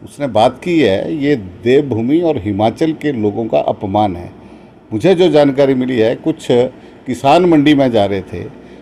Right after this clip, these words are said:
और इसके काफिले ने जो है वो गाड़ियाँ रुकी हुई, सड़क पर रुकी हुई थी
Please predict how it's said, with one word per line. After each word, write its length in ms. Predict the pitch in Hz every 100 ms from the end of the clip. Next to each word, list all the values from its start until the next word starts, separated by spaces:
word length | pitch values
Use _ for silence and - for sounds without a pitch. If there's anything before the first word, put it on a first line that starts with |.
| -
और 160 | 131 151
इसके 360 | 160 - 175
काफिले 420 | 160 131 135 147 147
ने 120 | 151
जो 120 | 135
है 60 | 120
वो 100 | 135
गाड़ियाँ 380 | 110 104 113 107
रुकी 260 | 92 127
हुई, 480 | 117 - - - 107
सड़क 220 | 107 120
पर 180 | 113 110
रुकी 240 | 95 - 120
हुई 140 | 98
थी 240 | - 123